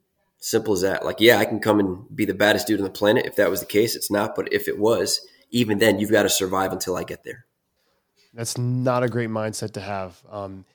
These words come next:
Speaker 2: and usually when something like that happens, it's, "Well, I should have,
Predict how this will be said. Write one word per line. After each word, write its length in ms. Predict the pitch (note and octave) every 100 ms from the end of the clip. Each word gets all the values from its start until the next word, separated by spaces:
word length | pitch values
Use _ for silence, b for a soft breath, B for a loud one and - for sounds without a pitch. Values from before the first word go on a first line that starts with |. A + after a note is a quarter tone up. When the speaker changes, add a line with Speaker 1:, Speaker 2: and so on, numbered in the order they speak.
| _
Speaker 2:
and 100 | B2+
usually 580 | D#3 F3+ D3+ D3+ C#3 B2+ - _ -
when 140 | B2+
something 200 | - C3+
like 100 | B2+
that 160 | B2+ A2
happens, 340 | A2+ A2+ A#2
it's, 200 | A2 G#2
"Well, 140 | A#2 A2+
I 100 | G#2+
should 260 | - B2+
have, 300 | A#2 G#2+ F2+